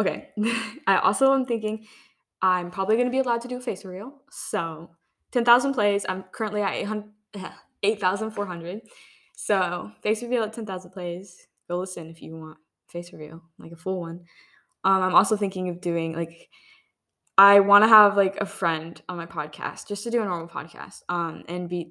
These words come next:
do, like, a, uh, reacting to my older episodes for nine thousand plays, 'cause I thought that would be cool. So yeah, just, like, six, six hundred more plays, and maybe I'll do that. Um, if you know me, if you're my friend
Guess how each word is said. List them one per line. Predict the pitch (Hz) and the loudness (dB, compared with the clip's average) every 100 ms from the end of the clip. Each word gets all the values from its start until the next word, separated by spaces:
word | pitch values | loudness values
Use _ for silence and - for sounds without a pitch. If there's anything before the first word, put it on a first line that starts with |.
| 175 | -4
do, | 196 185 | 0 2
like, | 175 175 - | 2 -2 -4
a, | 180 170 165 160 175 _ _ _ _ _ _ _ _ - | -4 -4 -4 -8 -12 _ _ _ _ _ _ _ _ -8
uh, | 170 - | -6 -4
reacting | 180 175 160 165 175 175 | 0 0 0 -2 -8 -8
to | 185 | -8
my | 170 | -6
older | 170 160 - | -6 -6 -8
episodes | 156 170 185 180 - | -10 -6 -4 -6 -8
for | - 175 180 | -4 -2 -2
nine | 165 160 | -4 -6
thousand | 165 156 160 160 156 - _ _ | -4 -4 -4 -8 -10 -14 _ _
plays, | - 160 165 165 - - _ _ _ _ _ _ | -6 -4 -4 -6 -14 -18 _ _ _ _ _ _
'cause | 190 170 | -6 -4
I | |
thought | 151 156 | -2 -2
that | 151 | -4
would | 156 | -6
be | 160 | -8
cool. | 165 165 - _ - _ - | -8 -8 -10 _ -20 _ 0
So | 208 | 4
yeah, | 196 170 | 4 4
just, | 175 - | -2 -4
like, | 185 175 - - | -4 -4 -8 -8
six, | 202 185 - _ _ | -4 -4 -8 _ _
six | - 320 | 4 4
hundred | 311 294 | 6 4
more | 269 262 | 2 2
plays, | 226 208 196 196 | 2 0 -2 -4
and | 190 180 175 | -8 -6 -4
maybe | 175 180 180 | -4 -2 -2
I'll | 165 | -4
do | 165 160 | -6 -8
that. | 156 147 - | -8 -10 -10
Um, | 160 156 165 | -10 -10 -14
if | - | -10
you | |
know | 196 214 | -4 -2
me, | 202 185 180 | -2 -4 -8
if | - | -10
you're | 170 175 | -10 -10
my | 180 | -8
friend | 208 190 185 180 180 | -8 -8 -10 -12 -12